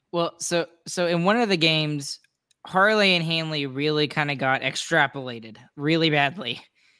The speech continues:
and it, it wasn't even close. But, I mean, tonight, I didn't really notice them, the, that combo of Harley and Hanley, which means they didn't make enough mistakes for me to think,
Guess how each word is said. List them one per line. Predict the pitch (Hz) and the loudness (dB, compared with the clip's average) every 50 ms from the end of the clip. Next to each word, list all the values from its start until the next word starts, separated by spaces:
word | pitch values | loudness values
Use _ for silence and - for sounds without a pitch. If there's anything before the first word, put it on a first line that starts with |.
| _ _ _ _ | _ _ _ _
and | - 151 151 | -6 -4 -2
it, | 151 151 - | -2 -2 0
it | 156 160 147 160 | -2 -2 -2 -2
wasn't | 160 170 175 175 165 170 170 | 0 0 2 2 0 0 -2
even | 170 160 151 143 127 | -2 -2 -2 -4 -6
close. | - - - 156 147 131 117 117 117 - - - _ _ _ _ _ _ _ _ _ _ _ _ - | -8 -6 -4 -2 -2 -2 -4 -8 -12 -14 -16 -18 _ _ _ _ _ _ _ _ _ _ _ _ -14
But, | 160 147 139 185 196 190 - | -12 -4 -2 0 0 0 0
I | 180 | 0
mean, | 190 196 202 208 196 | 2 2 2 0 0
tonight, | 180 - 180 175 180 202 240 269 214 - - | -2 -2 0 2 2 2 0 -2 -6 -6 -4
I | - 165 | -4 -4
didn't | 165 156 196 208 220 196 | -2 0 -2 -2 -2 -2
really | 196 202 202 202 190 | -4 -4 -2 -2 -2
notice | 170 165 156 151 143 143 160 196 349 330 226 - - - | -2 0 0 0 0 0 0 0 0 -2 -2 -4 -6 -8
them, | - 127 127 113 107 123 151 180 202 _ _ _ _ _ _ _ _ _ _ _ _ _ _ _ _ _ _ _ | -8 -8 -8 -8 -8 -8 -10 -10 -12 _ _ _ _ _ _ _ _ _ _ _ _ _ _ _ _ _ _ _
the, | 151 143 147 147 147 139 139 | -6 -2 -2 -2 -2 -2 -2
that | 135 160 156 156 143 | 0 2 2 2 0
combo | - 156 156 139 131 135 139 139 139 | -2 -4 -2 -2 -2 -2 -4 -4 -4
of | 135 127 | -6 -6
Harley | - - 143 139 139 135 135 131 | -6 -4 -2 -2 -2 -2 -2 -4
and | 127 117 | -6 -6
Hanley, | 127 131 131 135 165 170 | -6 -6 -6 -4 -2 -2
which | 160 151 - 147 | -2 -2 -2 -2
means | 165 165 165 165 147 143 147 | -2 -2 -2 -2 -4 -6 -4
they | 135 156 151 151 143 | -2 0 0 0 0
didn't | 139 131 143 151 156 151 165 156 | -4 -6 -6 -6 -6 -6 -6 -8
make | 151 151 156 170 160 - | -6 -4 -2 -2 -2 0
enough | 165 160 165 160 - - | 0 0 0 -2 -2 -6
mistakes | 147 135 - - 165 170 170 - - - | -6 -6 -4 -2 0 0 0 -2 -6 -12
for | - - 147 143 | -8 -6 -6 -4
me | 143 143 147 147 147 143 | -4 -4 -4 -4 -4 -6
to | 139 - 139 | -8 -10 -10
think, | - - 151 143 - | -8 -6 -6 -8 -8